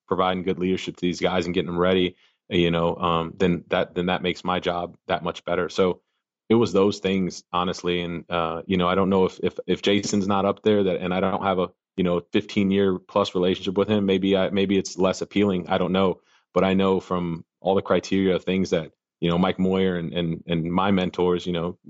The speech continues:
Coach Miller and Coach Swenson, that they said, "Here's the things that you need to make sure are in place for a program that you go to." And I called Milboy about every single job opportunity that, that I got called about. And so, and when I told him everything, he was like, "Man," he's like, "That's a,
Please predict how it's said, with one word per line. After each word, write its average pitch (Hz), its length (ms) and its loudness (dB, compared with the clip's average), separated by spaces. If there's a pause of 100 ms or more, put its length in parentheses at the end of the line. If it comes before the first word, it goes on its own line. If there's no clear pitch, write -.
(100)
Coach 92 240 0
Miller 90 280 2
and 82 180 -8
Coach 92 200 2
Swenson, 90 420 -2
that 85 180 -2
they 92 100 4
said, 90 280 0 (320)
"Here's 101 240 4
the 90 60 0
things 95 260 2
that 92 60 2
you 90 120 2
need 90 120 2
to 87 60 0
make 90 200 0
sure 95 180 2
are 90 60 0
in 85 80 -4
place 98 340 0 (360)
for 82 100 2
a 82 40 -4
program 90 300 0
that 87 100 -2
you 85 80 -4
go 92 140 2
to." 98 80 2
And 87 100 0
I 104 60 2
called 95 240 -2
Milboy 92 300 -2
about 85 180 -6
every 87 140 -4
single 87 180 -4
job 90 220 -2
opportunity 90 420 -4
that, 85 260 -2
that 87 200 0 (260)
I 90 80 -2
got 82 160 -2
called 92 240 -2
about. 85 300 -6 (500)
And 85 200 0
so, 87 460 2
and 85 320 -6
when 90 160 -2
I 87 100 0
told 92 200 0
him 85 100 0
everything, 90 440 -2
he 85 80 -2
was 82 100 -2
like, 82 140 -2
"Man," 87 280 -2 (220)
he's 87 100 -2
like, 87 140 0
"That's 95 180 -2
a, 87 40 -4